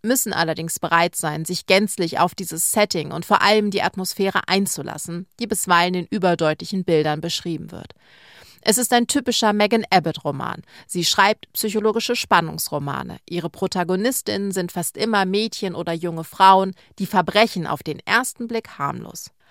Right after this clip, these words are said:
Ein Verschwinden oder hier ein Brand, bei dem niemand stirbt.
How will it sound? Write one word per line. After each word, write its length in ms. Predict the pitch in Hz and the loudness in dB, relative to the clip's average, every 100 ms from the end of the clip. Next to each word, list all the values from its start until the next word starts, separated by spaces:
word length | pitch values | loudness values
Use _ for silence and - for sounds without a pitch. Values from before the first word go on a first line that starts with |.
| _ _ - | _ _ 0
Ein 140 | 220 | 2
Verschwinden 640 | 254 - 233 277 269 170 127 | 2 2 4 4 2 -4 -2
oder 200 | 180 180 | 2 2
hier 480 | 170 226 214 202 - - | 4 6 6 6 -2 -2
ein 180 | 196 190 | 0 2
Brand, 400 | 175 175 180 - | 4 4 2 0
bei 140 | 180 | 0
dem 220 | 185 185 | 2 0
niemand 380 | 180 175 165 175 | 2 2 0 -2
stirbt. 460 | - - - - | -4 -4 -8 -12